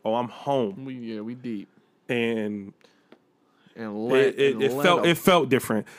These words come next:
Speaker 1: Even from the intro, it felt different, which is another thing he was bitching about. He like, "Oh," trying to make it sound like I had a home court advantage or whatever, but I'm like, "I thought nobody knew me here."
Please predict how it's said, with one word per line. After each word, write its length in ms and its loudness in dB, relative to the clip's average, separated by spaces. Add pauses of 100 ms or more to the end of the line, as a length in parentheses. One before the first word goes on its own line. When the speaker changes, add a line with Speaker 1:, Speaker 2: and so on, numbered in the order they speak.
(120)
Speaker 1:
Even 200 4
from 160 2
the 100 0
intro, 300 2
it 80 0
felt 260 2
different, 300 -6
which 120 -6
is 100 -6
another 240 0
thing 120 0
he 60 0
was 140 0
bitching 220 -2
about. 220 -2
He 60 2
like, 160 0
"Oh," 300 2 (160)
trying 160 2
to 40 0
make 120 2
it 20 -8
sound 180 0
like 80 2
I 20 -8
had 100 2
a 40 -2
home 200 0
court 180 -2
advantage 340 2
or 60 2
whatever, 220 -2
but 100 -2
I'm 100 0
like, 220 0 (200)
"I 40 -18
thought 160 -4
nobody 240 -4
knew 140 -2
me 80 -2
here." 220 -14